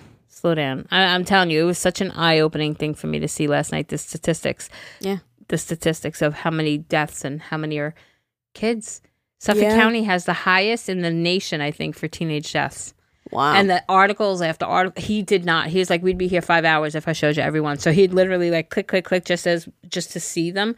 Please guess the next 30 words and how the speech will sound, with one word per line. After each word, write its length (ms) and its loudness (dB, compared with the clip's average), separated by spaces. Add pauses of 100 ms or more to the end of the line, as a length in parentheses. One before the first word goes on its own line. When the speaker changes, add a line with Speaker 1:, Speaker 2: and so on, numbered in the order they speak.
Speaker 2:
Right. 320 -6 (460)
Speaker 1:
This 160 4
seventeen-year-old 760 0
was 120 -4
doing 200 -4
a 60 -2
hundred 320 -4
mile 180 -4
an 100 -6
hour 320 -6 (320)
right 240 6
Speaker 2:
Oh. 220 6
Speaker 1:
at 220 4 (140)
our 140 6
exit 560 -2 (200)
Speaker 2:
<gasps> 380 4
Speaker 1:
recently. 580 2 (580)
Um, 420 -4 (560)
split 320 0
a 60 -4
tree. 160 -8
It 80 -4
split 220 -2
his 80 -8
car 140 0
in 60 -2
half 240 -8
on 100 -8
a 40 -14
tree. 220 -14